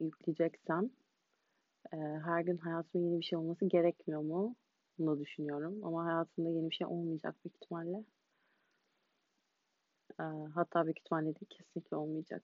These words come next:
yani. İşte her gün şey gibi, her gün siyasetçilerin yaptığı konuşmalar gibi her gün çıkıp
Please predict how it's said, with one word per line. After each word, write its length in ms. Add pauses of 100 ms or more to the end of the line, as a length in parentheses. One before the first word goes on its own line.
yani. 440 (1200)
İşte 140
her 200
gün 260
şey 280
gibi, 200
her 160
gün 120
siyasetçilerin 800
yaptığı 320
konuşmalar 560
gibi 180
her 220
gün 180
çıkıp 400